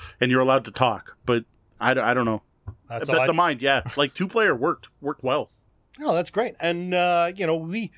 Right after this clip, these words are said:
Speaker 2: we do consider it a game here on, uh, <laughs> Tabletop Bell Up. So, uh,
Speaker 1: Deanna
Speaker 2: we,
Speaker 1: thinks
Speaker 2: we've
Speaker 1: it's
Speaker 2: made
Speaker 1: an
Speaker 2: our,
Speaker 1: experience still,
Speaker 2: we've
Speaker 1: but it
Speaker 2: made
Speaker 1: was a
Speaker 2: our
Speaker 1: fun
Speaker 2: s-,
Speaker 1: experience.
Speaker 2: we've made our stance, but, uh,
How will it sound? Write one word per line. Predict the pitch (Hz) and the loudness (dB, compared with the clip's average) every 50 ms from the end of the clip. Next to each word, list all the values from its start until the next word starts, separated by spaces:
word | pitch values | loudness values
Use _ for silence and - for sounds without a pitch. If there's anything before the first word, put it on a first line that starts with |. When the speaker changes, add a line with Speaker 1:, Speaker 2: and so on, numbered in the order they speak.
| - _ _ _ | -20 _ _ _
Speaker 2:
we | - 127 120 | -10 -10 -8
do | 113 117 123 127 | -8 -8 -10 -8
consider | - 135 131 - - 151 143 147 | -8 -8 -8 -4 -4 -2 -2 -2
it | 165 165 | -2 -4
a | 156 | -6
game | 143 147 139 143 139 135 | -6 -4 -4 -4 -4 -2
here | 147 151 143 143 151 151 | -2 0 0 2 2 2
on, | 147 151 147 147 147 156 | 2 0 -2 -2 -2 0
uh, | 151 151 151 147 151 151 - | 0 2 0 0 -2 -4 -6
<laughs> | - - - | -12 -8 -2
Tabletop | - 170 180 170 - 226 202 165 139 | -2 -2 -2 -2 -6 -6 -6 -6 -2
Bell | - 190 185 175 | 0 0 2 4
Up. | 180 190 226 269 254 _ - - - - - _ | 4 4 2 2 -2 _ -20 -20 -20 -20 -20 _
So, | - - 185 180 175 170 165 | -12 -6 -2 0 2 4 4
uh, | 160 165 | 4 4
Speaker 1:
Deanna | 208 226 226 208 | 4 4 2 2
Speaker 2:
we, | 196 | 2
Speaker 1:
thinks | 175 190 214 | 0 0 0
Speaker 2:
we've | 208 165 | -2 -2
Speaker 1:
it's | 180 185 | 0 0
Speaker 2:
made | 190 208 226 | 2 2 2
Speaker 1:
an | 220 | 0
Speaker 2:
our, | 214 | 0
Speaker 1:
experience | 202 131 123 123 123 120 113 - | 0 -2 -2 -2 -4 -6 -8 -10
still, | - - 127 113 104 98 | -4 -2 -2 -2 -2 -4
Speaker 2:
we've | - 170 170 | -4 -4 -2
Speaker 1:
but | - | 0
it | 180 | 2
Speaker 2:
made | 185 190 196 190 | 2 2 4 4
Speaker 1:
was | |
a | |
Speaker 2:
our | 185 180 | 4 2
Speaker 1:
fun | 180 | 2
Speaker 2:
s-, | 156 127 | 0 -2
Speaker 1:
experience. | - - - 123 113 107 104 98 - - _ _ _ _ _ | -4 -4 -4 -4 -4 -6 -10 -14 -20 -20 _ _ _ _ _
Speaker 2:
we've | _ 151 156 147 | _ -2 -2 0
made | 151 156 156 156 | 2 2 2 4
our | 151 143 135 | 4 2 2
stance, | 127 - - - - 139 135 123 120 143 - - - - _ - - - _ _ _ _ | 0 -2 -2 0 2 2 2 2 0 -2 -6 -10 -10 -12 _ -20 -20 -20 _ _ _ _
but, | - 147 127 123 _ - 151 | 0 0 0 0 _ 0 2
uh, | 151 139 131 131 127 123 | 2 4 4 4 2 0